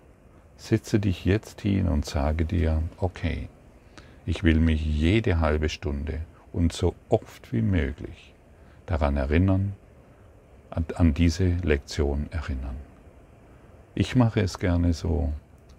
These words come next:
Jesus, ich möchte die Lektion mit dir erfahren. Erinnere du mich daran. Und ich bin jedes Mal bewegt,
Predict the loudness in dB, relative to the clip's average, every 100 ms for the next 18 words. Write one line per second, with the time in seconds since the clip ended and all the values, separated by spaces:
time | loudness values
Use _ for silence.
0 | -2 2 2 2 -2 -6 -12 -20 -20 -20
1 | -20 -20 -20 -8 2 4 6 4 2 4
2 | 2 0 0 2 4 2 0 -4 -4 -4
3 | -10 -8 -8 -8 -10 -12 -16 -20 -20 -20
4 | -12 -2 2 4 2 2 0 0 -4 -6
5 | -10 -10 -12 -10 -10 -12 -16 -20 -20 -20
6 | -20 -20 -20 -20 -20 -12 -2 -2 -2 -6
7 | -12 -20 -20 -20 -20 -20 -20 -20 -20 -20
8 | -20 -20 -20 -18 -18 -20 -20 -20 -20 -20
9 | -20 -20 -20 -20 -6 0 2 4 2 0
10 | -2 0 0 2 2 2 -2 -4 -10